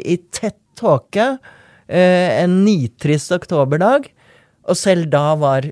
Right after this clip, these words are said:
utsikten nydelig. Så,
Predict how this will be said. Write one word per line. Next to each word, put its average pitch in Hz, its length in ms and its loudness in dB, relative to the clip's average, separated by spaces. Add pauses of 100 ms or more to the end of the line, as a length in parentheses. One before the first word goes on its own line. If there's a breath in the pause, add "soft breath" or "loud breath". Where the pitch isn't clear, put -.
utsikten 117 720 -6 (200)
nydelig. 123 520 -2 (1160 soft breath)
Så, 285 300 0